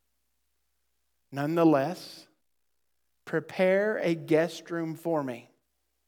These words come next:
for I am hoping that through your prayers I will be graciously giving to you." In other words,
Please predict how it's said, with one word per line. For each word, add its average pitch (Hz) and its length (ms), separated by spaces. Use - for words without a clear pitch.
for 156 80
I 151 100
am 147 80
hoping 180 380
that 156 140
through 165 140
your 170 100
prayers 147 260
I 151 60
will 143 120
be 143 140
graciously 160 640
giving 151 380
to 147 100
you." 123 280
In 170 100
other 226 220
words, 190 340